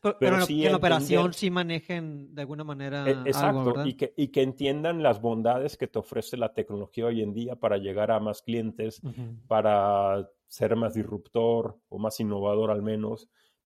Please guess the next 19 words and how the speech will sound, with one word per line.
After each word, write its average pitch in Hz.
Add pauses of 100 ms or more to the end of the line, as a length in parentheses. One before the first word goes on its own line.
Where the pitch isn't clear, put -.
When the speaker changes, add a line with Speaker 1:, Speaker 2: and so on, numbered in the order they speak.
Speaker 2:
para, 104
este, 98 (440)
ofrecer 117
los 120
servicios 113
y 107
los 104
productos 107
de 107
una 110
forma 107
diferente. 107
Speaker 1:
Ujú. 123
Speaker 2:
Este, 98
en -
fin, 135
la, 95
la 107
tecnología 117